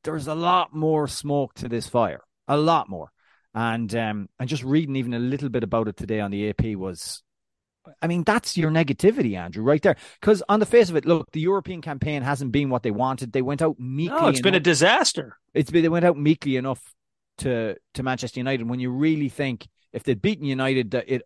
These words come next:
Speaker 1: opens right up for them to go on and, and win the Europa League, which is something. Um, the fact that they're running away with the league is good, but, you know, there's that, there's that duality right there, the,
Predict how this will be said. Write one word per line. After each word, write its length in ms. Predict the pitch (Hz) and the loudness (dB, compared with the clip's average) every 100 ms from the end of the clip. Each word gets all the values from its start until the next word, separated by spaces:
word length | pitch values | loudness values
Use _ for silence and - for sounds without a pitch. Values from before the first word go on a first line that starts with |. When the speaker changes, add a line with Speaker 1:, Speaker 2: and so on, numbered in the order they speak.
| - | 0
Speaker 1:
opens 400 | 175 160 135 113 | 2 2 -2 0
right 240 | 139 139 | 2 2
up 120 | 131 | 0
for 120 | - | -2
them 120 | 117 120 | -8 -6
to 80 | |
go 100 | 117 | -2
on 140 | 127 123 | 0 0
and, 160 | 110 113 | -2 -4
and 200 | 117 113 | -4 -2
win 140 | 123 | -2
the 80 | 117 | -2
Europa 360 | 107 113 110 92 | 0 0 -2 -4
League, 220 | 78 - _ _ _ | -10 -16 _ _ _
which 140 | - 196 | -8 -6
is 160 | 196 - 302 _ _ _ _ _ | -8 -10 -20 _ _ _ _ _
something. 500 | - 226 185 - - _ _ _ _ | 0 2 2 -2 -14 _ _ _ _
Um, 400 | 110 113 107 104 - - | -2 0 0 -4 -10 -10
the 60 | 147 | 0
fact 200 | 202 190 | 2 2
that 100 | 196 | 0
they're 100 | 160 | 2
running 300 | 151 165 147 | 2 0 0
away 260 | 139 143 | 2 2
with 160 | 131 123 | 2 -2
the 80 | 117 | -4
league 280 | 139 131 | -2 -2
is 100 | 113 | -6
good, 420 | 90 139 175 151 117 _ _ | 0 2 4 2 -8 _ _
but, 100 | 190 | -6
you 80 | 202 | -2
know, 140 | 175 143 | -2 0
there's 160 | 151 | 0
that, 160 | 175 160 _ _ | 0 -2 _ _
there's 180 | 156 156 | 0 2
that 160 | 180 - | 2 0
duality 480 | 151 143 131 113 | 2 2 2 0
right 220 | 110 110 98 | -2 -4 -2
there, 280 | 113 110 101 95 92 | -2 -2 -6 -12 -8
the, 280 | 113 101 85 | -4 -4 -6